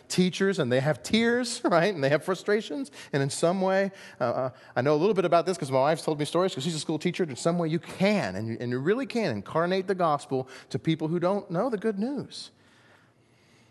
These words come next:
If you're a homeschool mom, it's a different scenario, isn't it?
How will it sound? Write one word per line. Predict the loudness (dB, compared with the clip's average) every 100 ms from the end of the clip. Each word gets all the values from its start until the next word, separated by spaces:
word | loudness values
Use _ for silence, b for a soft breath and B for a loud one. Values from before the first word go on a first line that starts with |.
| b b _
If | -4
you're | -2
a |
homeschool | 0 -2 -2 -2
mom, | 0 0 0 -2 -10 B B B B B B B
it's | -10
a |
different | -6 -4 -4
scenario, | -2 -2 0 -2
isn't | -2
it? | -4